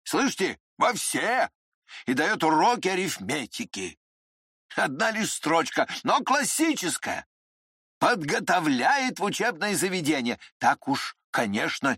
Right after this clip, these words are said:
и из арифметики. Нет у ней об арифметике особенно. Это, это уже чистый голод, это уже последняя степень нужды. Трогательно тут именно эта неумелость.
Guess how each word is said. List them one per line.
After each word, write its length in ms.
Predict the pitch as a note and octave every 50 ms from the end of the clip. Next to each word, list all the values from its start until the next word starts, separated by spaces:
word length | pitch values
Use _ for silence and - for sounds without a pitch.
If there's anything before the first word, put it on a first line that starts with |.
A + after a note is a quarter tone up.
| - -
и 240 | _ - D3+ D3 C3+ B2+
из 160 | B2+ - - -
арифметики. 1200 | B2 A#2+ A#2 B2+ B2 - - - G2+ C#3+ F#3 A3 A#3+ A3 - - B3+ - - - - - - - _ _ _ _ _ _ _ _ _ _ _
Нет 500 | E2+ F#2+ G#2 A#2 C3 C#3 C#3+ D3 - -
у 120 | C#3 C#3+
ней 340 | C#3 C3+ C3+ C3+ C3 A#2 - - -
об 220 | - E3+ D3+ B2
арифметике 880 | D#3+ D#3+ D3+ C#3+ A#2 - A#2+ C3 C#3+ E3+ F#3 D3+ - E3+ D3+ - D#3+ D#3+
особенно. 1120 | D#3 D3+ B2+ - - - B2 D3 D3+ D#3+ D#3+ D#3+ F3+ F3+ F3 F3 E3+ D#3+ C#3 A#2+ G#2 E2+ - _ _ _ _ _
Это, 640 | A#2+ D3 G3 A#3 A#3+ - - D3+ A#2 F#2+ D#2 - _ _ _ _ _ _ _
это 300 | - - E3+ F#3+ - G3+
уже 300 | G#3 G3 D3+ G3 A3 F#3+
чистый 720 | - - - - - A#3 C4+ B3+ - - - - B3+ A#3+ G#3
голод, 440 | E3+ D#3+ A3 A3 F#3 D#3+ D3 - - - -
это 240 | - E3+ G3+ - G3
уже 160 | G3+ E3+ G3+ -
последняя 1040 | - E3 E3+ E3 - - - A#2+ B2 D#3+ A#3 C4+ C4+ F#3 F3+ A#3 C4+ B3+ B3 A#3
степень 600 | - - - - - - B3+ A#3 - - A3+ G#3
нужды. 560 | G3 G3 G3+ F#3+ E3 B2+ C3 D#3+ F3 B2+ - - _ _ _ _ _ _ _ _ _ _ _ _ _
Трогательно 800 | - A#3 A3 G3 F3 - A2+ G#2 - - - A#2 A2 A2 A2 G#2+
тут 240 | G#2+ - B2 B2 - - - -
именно 360 | - B2+ C#3+ C#3+ C3+ C3 B2+
эта 200 | B2+ D3+ - -
неумелость. 1000 | C3 C3+ B2+ A#2+ A2 G2+ F#2 F2+ G#2+ C3+ D3 D#3+ D#3+ D3 A#2+ - - - - -